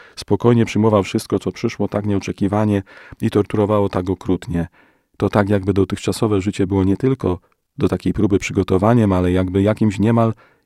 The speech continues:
jej wyczekiwaniem. To wszystko cicho i cierpliwie. Kryterium niezawodne prawdy o dojrzałym człowieczeństwie i dojrzałym kapłaństwie wraz, wyraz heroicznego męstwa chrześcijańskiego, które nie krzyczy buńczucznie,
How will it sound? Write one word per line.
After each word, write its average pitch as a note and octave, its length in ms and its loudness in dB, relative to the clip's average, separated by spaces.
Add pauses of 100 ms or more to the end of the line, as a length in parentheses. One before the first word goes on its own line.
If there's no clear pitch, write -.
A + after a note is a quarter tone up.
jej G2 200 2
wyczekiwaniem. E2+ 800 -4 (480)
To - 100 -4
wszystko - 340 -4
cicho C3+ 360 -4
i G#2+ 60 -4
cierpliwie. F2 680 -2 (600)
Kryterium A2+ 420 4
niezawodne G2 640 2
prawdy G2+ 480 0 (340)
o A2 80 -2
dojrzałym G2+ 360 2
człowieczeństwie G#2 640 -2
i G2 40 0
dojrzałym G2+ 400 2
kapłaństwie A2+ 500 0
wraz, G#2 260 0 (320)
wyraz A#2 200 0
heroicznego A2+ 500 0
męstwa G2+ 380 0
chrześcijańskiego, G2 760 -4
które G2+ 300 0 (500)
nie B2 100 0
krzyczy - 340 -4
buńczucznie, F2+ 720 0